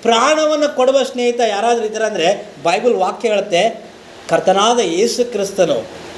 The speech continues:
ನಿಜವಾದಂಥ ಕುರಿಗಳಿಗೋಸ್ಕರ ಅಂದ್ರೆ ಜನರಿಗೋಸ್ಕರವಾಗಿ ತನ್ನ ಪ್ರಾಣವನ್ನ ಅರ್ಪಿಸಿಕೊಂಡಿದ್ದಾನೆ ಸಿಲುಬೆನಲ್ಲಿ. ಆಳು ಬರ್ತಾನೆ, ತೋಳ ಬಂದಾಗ ಬಿಟ್ಟು ಹೋಗ್ಬಿಡ್ತಾನಂತೆ,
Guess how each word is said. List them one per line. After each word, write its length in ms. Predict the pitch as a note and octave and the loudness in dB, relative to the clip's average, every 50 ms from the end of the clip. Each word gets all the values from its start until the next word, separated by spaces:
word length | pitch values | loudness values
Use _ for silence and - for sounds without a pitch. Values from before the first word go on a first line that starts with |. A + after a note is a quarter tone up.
| - - - - - - - - - - - - | -18 -18 -18 -18 -18 -18 -18 -18 -18 -14 -6 -6
ನಿಜವಾದಂಥ 680 | C#3+ D#3 D3 F3+ G3+ G#3 A3 A#3 A3+ A3+ A3 G#3+ - | -4 -2 0 2 4 4 4 4 4 2 -2 -2 -2
ಕುರಿಗಳಿಗೋಸ್ಕರ 800 | G3+ - - G3 F#3+ A3 B3 C4 B3+ B3 G#3 G3 E3 - F#3 D3 | -2 -2 -2 0 2 4 4 4 4 2 0 0 -2 -2 -2 -2
ಅಂದ್ರೆ 400 | D3+ F#3+ G3 F#3 D3 C3+ B2+ - - - - - - C3+ | -2 0 0 0 0 0 -4 -10 -14 -16 -18 -16 -12 -2
ಜನರಿಗೋಸ್ಕರವಾಗಿ 1000 | E3 G3 G#3+ B3 C4+ C#4 C4 A#3 A3+ - - - F#3+ F3+ E3 D#3 D3 C#3 C3+ B2 A2 - - - - - - | -2 0 2 4 4 4 2 2 0 -2 -2 -4 -2 0 0 0 -2 -2 -6 -10 -14 -16 -20 -20 -20 -8 -4
ತನ್ನ 160 | - D3+ - D3+ | -2 0 0 0
ಪ್ರಾಣವನ್ನ 640 | - - D#3 D3+ E3 F3+ F#3 F#3 F3+ F3+ F3 F#3+ B3+ D#4 - - - - - - - B2 | 0 2 2 2 4 2 2 0 0 0 -2 -2 -2 -4 -4 -10 -16 -20 -20 -16 -8 -2
ಅರ್ಪಿಸಿಕೊಂಡಿದ್ದಾನೆ 1040 | B2+ D3 D#3 - F#3+ F#3+ F#3+ - - - D3+ C#3 C3 B2+ A#2+ B2 A#2 A2+ A2+ - - | 0 0 0 2 0 0 0 0 -2 -2 -4 -2 -2 -4 -4 -4 -6 -6 -8 -6 -2
ಸಿಲುಬೆನಲ್ಲಿ. 500 | - D#3 D#3 D3 D3 C3+ C3 B2 A2+ - - - - - - - - - - - - - - - - - - - - - - - - - - - - - - - - - - B2+ | 0 0 0 2 0 0 -2 -4 -6 -8 -12 -16 -16 -18 -18 -16 -16 -18 -18 -18 -18 -18 -18 -16 -18 -18 -18 -18 -18 -18 -18 -18 -18 -18 -18 -18 -18 -18 -18 -18 -18 -12 -6 -2
ಆಳು 220 | C3+ D3+ F3+ G3+ F#3+ | 0 2 2 2 2
ಬರ್ತಾನೆ, 640 | F#3 G3 G3 G3 G#3 G3+ G#3 G#3 G#3+ A#3 - - - - - - - - - - - - - - - - - | 2 2 2 2 2 4 4 2 2 0 -4 -8 -12 -16 -20 -20 -20 -20 -20 -18 -18 -18 -18 -18 -18 -6 0
ತೋಳ 220 | F3 F3 G3+ G#3+ A3 | 2 2 4 2 2
ಬಂದಾಗ 500 | G#3+ G#3 G#3 G#3+ G#3+ G#3 G#3 A3 A3+ F#3+ | 0 0 0 2 2 2 4 2 2 0
ಬಿಟ್ಟು 220 | G3+ G3+ - A3+ | -2 0 0 0
ಹೋಗ್ಬಿಡ್ತಾನಂತೆ, 760 | G#3+ G#3 G#3 G3+ F#3+ - - D3+ C3+ A#2+ A2 - - - - | 0 0 0 -2 -2 0 0 0 0 -2 -6 -10 -12 -16 -16